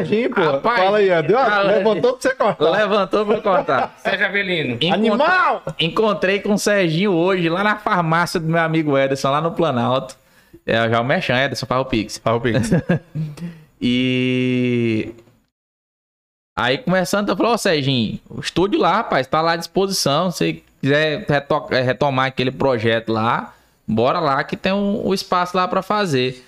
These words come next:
Speaker 2: Aí ele falou, "Rapaz, vou fazer um Pix pra você. Era pra ter feito esses dias atrás aí, não deu certo." Eu falei, "Faz hoje lá no Porto Mídia."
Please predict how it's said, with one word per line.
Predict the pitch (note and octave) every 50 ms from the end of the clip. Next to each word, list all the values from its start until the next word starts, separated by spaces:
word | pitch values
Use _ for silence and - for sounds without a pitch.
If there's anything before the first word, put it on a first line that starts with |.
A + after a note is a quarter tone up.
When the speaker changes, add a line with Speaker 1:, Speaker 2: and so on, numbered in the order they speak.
| _ -
Speaker 2:
Aí | - C3+
ele | C#3 -
falou, | C#3+ C#3+ C#3
"Rapaz, | C#3+ C#3 C#3+ C#3+ - F#3+ G3 E3 B2+ B2 - - - _ -
vou | - A#2 B2 D3+ E3
fazer | - F#3+ F3 D#3+ D3 E3
um | E3+
Pix | D#3+ D#3+ E3+ E3 E3+
pra | - F#3
você. | F#3 E3 - D#3
Era | D3 D#3+
pra | E3 F#3 F3
ter | - - F#3
feito | - - E3 D#3+ -
esses | E3 D3+ - E3 D#3+ C#3+
dias | C#3 C#3+ C#3+
atrás | C#3+ D3 C#3 - C3 C3 C3+ C3 C3 C3
aí, | B2+ B2 C#3 D3
não | D#3 D3+
deu | D3+ D#3 D#3 C#3+
certo." | C3+ - C3+ C3 C#3+ -
Eu | D#3
falei, | - D3 C3+
"Faz | - - D3 F3 G3 E3+ D3+
hoje | F3+ F#3+ F3+
lá | E3+ F3 F#3
no | F3+
Porto | - G3 F3+ E3+ - F#3+
Mídia." | F3+ D3+ C3+ A#2+ C3